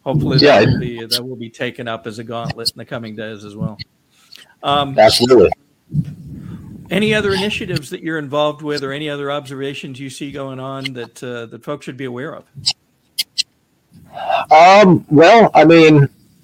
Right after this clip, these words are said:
Speaker 2: the main thing, like I said, is, is, uh, just why are, why are all these issues being added to the rolls? Why, why is nobody looking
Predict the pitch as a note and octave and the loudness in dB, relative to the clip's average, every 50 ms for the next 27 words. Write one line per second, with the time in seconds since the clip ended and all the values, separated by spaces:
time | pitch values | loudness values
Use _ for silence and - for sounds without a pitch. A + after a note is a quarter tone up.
0 | _ _ - C3+ D3 D3 D#3 F3 G#3 G3+ F#3 G#3 F3+ D#3+ E3 E3 D#3+ E3+ C#3+ - | _ _ -2 2 4 6 6 6 6 6 6 6 6 8 8 6 6 6 4 6
1 | D#3+ D#3+ E3+ F3 F3 D3+ B2+ B2 A#2 - - - - C#3 C3+ C3 B2+ A#2 A2 B2 | 6 6 8 8 8 8 8 8 6 4 2 2 4 6 8 8 8 6 6 6
2 | C3 A#2+ A#2 A2+ A2+ A2 A2+ A2+ A2+ B2+ C3+ B2+ - - - - - - _ _ | 6 8 8 8 8 8 6 6 6 6 6 6 4 2 0 -2 -6 -16 _ _
3 | _ _ C3+ B2 B2 C3+ C3+ D3 D#3+ F3 E3+ D#3+ D#3 C#3+ B2+ G2+ C3+ C#3 D3+ F3 | _ _ -4 2 4 6 8 8 8 8 8 8 8 6 6 4 6 6 6 8
4 | G3 F3 D#3+ D#3+ D#3 D#3+ D#3 D#3+ D3+ C3+ B2+ - C3+ C#3 - - C#3 B2+ A#2 G#2+ | 8 8 8 8 8 8 8 8 8 6 6 6 4 4 6 6 6 6 6 6
5 | A2 A#2 A#2+ A#2 A2+ - A2+ A2+ A2+ G#2+ G#2+ G#2 G2+ G2+ G2+ G2 F#2+ F#2 F#2+ G#2 | 4 4 4 4 6 6 6 6 6 6 6 8 8 8 8 8 6 4 4 4
6 | G#2+ A2+ B2+ C#3 D3+ D3+ C#3+ - C3+ B2+ C3 C#3+ D#3+ E3+ C#3+ B2+ C3 C3 C3+ C3+ | 6 8 8 8 8 8 6 6 6 6 6 8 8 8 6 6 6 6 6 6
7 | C3 C3+ C3 A#2+ A2 G#2 G#2+ A#2+ B2+ B2+ - A#2 G#2 F#2 F2+ | 6 6 6 8 8 8 8 6 6 4 4 4 4 4 4